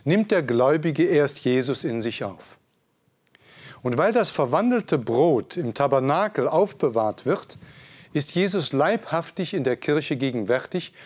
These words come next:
und kann dort in Form der Hostie vom Gläubigen angebetet werden. Und so lehrt die katholische Kirche zum Beispiel, in einem Hirtenbrief habe ich das gelesen,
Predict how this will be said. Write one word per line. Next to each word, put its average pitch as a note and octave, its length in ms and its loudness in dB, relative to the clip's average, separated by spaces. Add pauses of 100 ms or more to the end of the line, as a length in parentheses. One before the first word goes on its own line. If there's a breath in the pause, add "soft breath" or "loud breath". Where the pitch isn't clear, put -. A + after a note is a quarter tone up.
(160 loud breath)
und C3 180 -4
kann G3+ 260 0
dort F#3+ 240 0
in C3+ 120 0
Form E3 440 0
der A#2 200 0
Hostie F3+ 520 -2 (280 loud breath)
vom B2+ 220 -2
Gläubigen B2+ 540 0
angebetet A2 720 -4
werden. F2+ 220 -14 (1700 soft breath)
Und B2+ 100 -2
so C#3 80 4
lehrt F#3+ 260 4
die A#3+ 80 2
katholische D3+ 500 0
Kirche C3+ 420 0
zum G3 220 -4
Beispiel, F3+ 720 0 (800 soft breath)
in B2+ 80 -2
einem B2 160 0
Hirtenbrief D#3+ 1160 -2
habe C3 140 -2
ich A2+ 60 -4
das - 220 -4
gelesen, B2+ 580 0